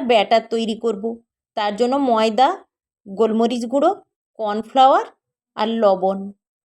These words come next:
পরিমাণ মতো জল দিয়ে মেখে নিয়ে একটা পাতলা ব্যাটার তৈরি করব। ব্যাটারের ঘনত্বটা ঠিক এইভাবে হবে। একে একে চপগুলো গড়ে নিতে হবে। প্রথমে মোচা দিয়ে যে মশলাটা তৈরি করেছিলাম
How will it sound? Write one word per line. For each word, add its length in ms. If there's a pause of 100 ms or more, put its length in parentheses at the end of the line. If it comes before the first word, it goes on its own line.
(280)
পরিমাণ 440
মতো 280
জল 360
দিয়ে 220 (540)
মেখে 360
নিয়ে 200 (240)
একটা 300
পাতলা 460
ব্যাটার 460
তৈরি 280
করব। 260 (1040)
ব্যাটারের 680
ঘনত্বটা 720 (580)
ঠিক 120 (160)
এইভাবে 500
হবে। 320 (800)
একে 320
একে 300 (360)
চপগুলো 540
গড়ে 280
নিতে 260
হবে। 260 (460)
প্রথমে 460 (320)
মোচা 340
দিয়ে 200
যে 140
মশলাটা 520
তৈরি 280
করেছিলাম 480